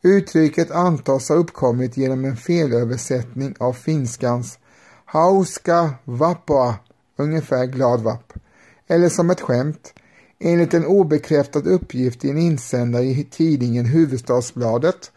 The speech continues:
uppkom uttrycket genom en illa översatt annons i en skyltfönster i Helsingfors på nittonhundrafyrtio till femtiotalet. Under artonhundratalet firades inte valborgsmässoafton alls i Finland,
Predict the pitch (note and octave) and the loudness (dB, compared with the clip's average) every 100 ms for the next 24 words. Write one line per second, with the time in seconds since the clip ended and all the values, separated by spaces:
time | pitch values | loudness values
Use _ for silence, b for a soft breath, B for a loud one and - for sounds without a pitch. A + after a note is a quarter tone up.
0 | b b b b - G3+ G3+ - D3+ D3 | b b b b 2 2 2 0 0 2
1 | F#3 F3+ C3+ B2+ A#2+ C#3+ C3+ C#3+ C3 C3+ | 2 0 -2 -2 0 -2 0 0 0 -2
2 | A#2 E3+ D#3 C3 B2+ D#3 B2+ A#2+ - B2+ | -2 0 2 2 4 4 2 -2 -4 -4
3 | C3+ C3+ B2 A#2+ A#2+ - - C3 B2+ B2 | -2 -2 -2 -2 -4 -10 -12 -6 -4 -4
4 | - D#3 C3 - A#2 A#2 A2 - E3+ E3 | 0 0 0 -4 -6 -4 -6 -4 -4 -4
5 | _ _ b b b b b D#3 E3 D#3+ | _ _ b b b b b 2 4 2
6 | - E3+ - B2+ B2 - - D3 D#3+ D#3+ | 0 -2 2 2 0 -4 -6 -2 0 -2
7 | C3+ C3 A#2 D3+ B2 - B2+ B2 - C#3+ | -4 -4 -2 0 0 -4 -8 -6 -2 -2
8 | A#2+ A#2 - G2+ G2 - _ _ _ _ | -4 -6 -4 -4 -6 -12 _ _ _ _
9 | _ _ b b b b b b E3 E3+ | _ _ b b b b b b 0 4
10 | G#3+ G#3 E3+ E3 - E3+ E3 F3+ - G#3 | 4 2 -2 -6 -2 0 2 0 0 0
11 | F3+ D3 D3 - E3+ D3 C#3+ C3+ D#3+ C#3+ | 2 4 2 0 -2 -2 -2 2 2 2
12 | B2+ A#2+ B2+ A#2+ - B2 A#2+ - C#3+ - | 0 -2 -4 -4 -2 -4 -4 -6 -6 -2
13 | C#3 D#3+ - E3 D#3 A#2+ A2+ A2+ A#2 | -2 -2 -4 -6 -4 -4 -4 -4 -6